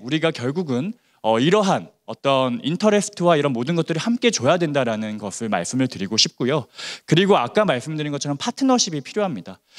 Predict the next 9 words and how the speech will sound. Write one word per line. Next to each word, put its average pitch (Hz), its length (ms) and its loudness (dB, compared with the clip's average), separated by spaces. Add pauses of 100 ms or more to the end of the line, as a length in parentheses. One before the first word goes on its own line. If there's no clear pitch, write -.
(180)
근데 185 140 4
그 202 80 4
파트너십이라는 226 880 2
것이 156 500 0 (540)
그냥 185 200 4
오늘 180 200 2
여기서 175 320 0
저희가 139 300 0
만나고 147 760 0